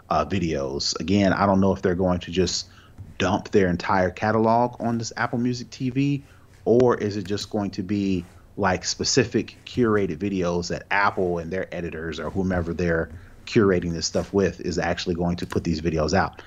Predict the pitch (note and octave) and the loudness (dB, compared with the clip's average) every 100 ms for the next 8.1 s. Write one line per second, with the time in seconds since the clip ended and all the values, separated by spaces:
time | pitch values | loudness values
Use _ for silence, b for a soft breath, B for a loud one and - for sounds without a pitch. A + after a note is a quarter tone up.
0 | B - F#2 G2+ A#2 A2+ F2+ - D3 - | B -2 2 4 4 4 2 4 2 2
1 | G#2 E2+ E2 F2 E2 E2+ A#2+ G#2 F#2 G#2+ | -6 -6 -6 -6 -6 -2 0 0 -2 -6
2 | F#2 F2 - - b b - F2 F2 F2+ | -4 -4 -6 -12 b b -8 -4 -2 -2
3 | F#2 F2+ F2+ F2 E2 F2+ E2+ E2 F#2+ - | -2 -2 -2 -2 0 2 0 0 -2 -2
4 | E2 D#2 - b b b - D#2+ F2+ G#2 | -2 -4 -8 b b b -2 0 2 2
5 | G#2+ F#2 - A#2 - F#2+ F2+ G2 F#2 F#2+ | 2 2 2 2 0 -6 -6 -8 -6 -8
6 | G2 D#2 D2+ - - - - A2 G#2 B2+ | -8 -10 -8 -10 -12 -10 -4 -4 0 -2
7 | B2 C#3 B2 A#2 B2+ C3+ C3 B2+ C#3 D3 | 0 -2 -2 0 0 0 0 0 2 0
8 | D3+ | -4